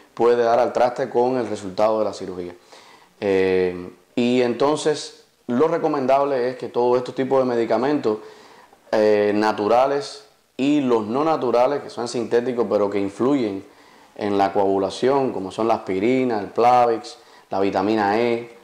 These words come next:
las multivitamínicas que contienen vitamina E, eh, y otras, y otros medicamentos,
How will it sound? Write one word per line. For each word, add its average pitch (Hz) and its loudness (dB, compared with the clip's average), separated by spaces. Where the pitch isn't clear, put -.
las 107 -4
multivitamínicas 127 0
que 104 -2
contienen 113 -2
vitamina 104 0
E, 120 -2
eh, 101 2
y 104 0
otras, 131 -2
y 104 -4
otros 143 0
medicamentos, 120 -2